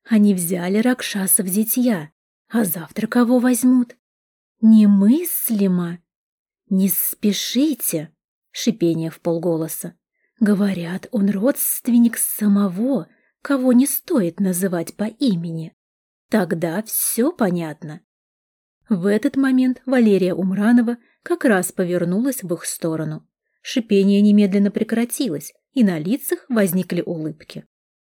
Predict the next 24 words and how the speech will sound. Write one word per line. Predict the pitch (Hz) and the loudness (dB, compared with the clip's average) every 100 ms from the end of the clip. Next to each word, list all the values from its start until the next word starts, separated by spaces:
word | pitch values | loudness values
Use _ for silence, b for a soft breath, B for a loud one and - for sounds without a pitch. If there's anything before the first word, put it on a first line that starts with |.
| _ _ - | _ _ 0
Но | 220 | 2
в | 220 | 2
следующий | 220 196 180 - 180 | 2 2 0 -4 -4
миг | 175 202 240 - | 0 -2 -2 -12
хозяйка, | - 240 185 185 175 165 | -4 -2 0 0 -2 -4
скользнув | - 185 175 170 180 - | -6 -4 -2 -2 -4 -4
по | 185 | -4
ним | 180 175 | -2 -4
строгим | - 208 185 165 | -4 -4 -4 -4
взглядом, | 160 160 185 202 247 285 - _ _ | -10 -6 -4 -2 0 -2 -8 _ _
снова | - 226 240 277 | -2 4 4 4
отвернулась, | - 240 254 269 269 165 143 - - _ | -2 -4 -4 -2 0 -2 -4 -12 -20 _
и | 311 | -4
обсуждение | 302 - 190 156 151 196 254 277 262 | -2 -2 -6 -8 -4 -2 0 -2 -6
продолжилось. | - 214 160 160 156 156 151 165 - _ _ _ _ _ _ _ _ | -6 -4 -2 -4 -4 -10 -12 -14 -18 _ _ _ _ _ _ _ _
«Говорят, | 214 202 190 175 170 180 - | 0 2 2 -2 -4 -4 -4
он | 214 196 | 2 2
ректор, | 202 240 - - 180 - | 2 0 -2 -8 -6 -4
и | 190 | -2
у | 185 | -2
него | 180 185 | -2 -6
собственный | - 190 196 - 208 214 220 | -6 -6 -8 -4 2 2 2
институт | 202 - - 196 - | -2 -4 -8 -8 -4
магии?» | 180 262 330 175 151 | 0 0 -2 -4 -6